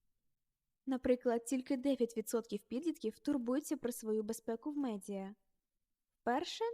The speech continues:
термін медіаосвіта було вжито у тисяча дев'ятсот сімдесят третьому році. Чотирнадцять відсотків населення ділиться новинами, інформацією, знаючи, що вона є фейковою.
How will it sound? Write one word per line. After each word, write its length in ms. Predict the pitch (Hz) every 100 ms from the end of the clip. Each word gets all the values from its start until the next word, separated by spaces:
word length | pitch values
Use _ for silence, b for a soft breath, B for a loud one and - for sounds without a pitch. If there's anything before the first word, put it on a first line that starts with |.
| 466
термін 360 | 302 269 254 240
медіаосвіта 840 | 262 254 240 214 - 196 254 269
було 200 | 208 208
вжито 380 | 202 240 240 226
у 80 | -
тисяча 440 | 208 262 - 294 285
дев'ятсот 580 | 262 262 254 269 262
сімдесят 540 | - 247 233 - 233 -
третьому 480 | 196 202 - 277 294
році. 500 | 285 208 - 190 214 247 _ _ _ _ _ _ -
Чотирнадцять 800 | 285 - 294 311 269 - -
відсотків 440 | 226 - 233 - 208
населення 720 | 202 202 - 220 285 226 190 185 B B -
ділиться 540 | 262 277 254 - 208
новинами, 720 | 196 190 202 254 269 220 180 -
інформацією, 920 | - 277 - 208 196 254 302 269 220
знаючи, 560 | 208 202 214 339 330 226
що 280 | - - 320
вона 340 | 320 269 226
є 140 | 240 269
фейковою. 800 | - 330 277 - 202 196 185